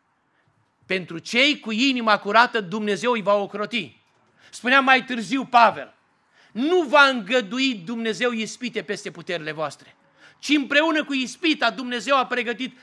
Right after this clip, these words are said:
și mijlocul să ieșiți din ea, ca să o puteți răbda.” Pentru cine? Pentru cei cu inima curată.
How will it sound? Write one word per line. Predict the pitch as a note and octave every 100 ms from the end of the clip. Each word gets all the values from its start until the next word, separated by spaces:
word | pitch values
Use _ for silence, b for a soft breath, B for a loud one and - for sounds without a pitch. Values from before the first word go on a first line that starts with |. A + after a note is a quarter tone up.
| b
și | - -
mijlocul | E4+ D#4+ C#4+ E4+ A3 B3+ G#3+
să | A3 A#3
ieșiți | A3+ B3
din | G3+
ea, | A#3 A3
ca | D#4+
să | D4+
o |
puteți | A#3+ A3+ B3 A3+
răbda.” | A3 G3
Pentru | E3+ C4+ B3+
cine? | B3 E4 C4 C#3+ _ _
Pentru | A3+ G#3+ F#3
cei | G3 C#4 D4
cu | G#3
inima | A3 C4 A3 F#3
curată. | - A3+ A3+ -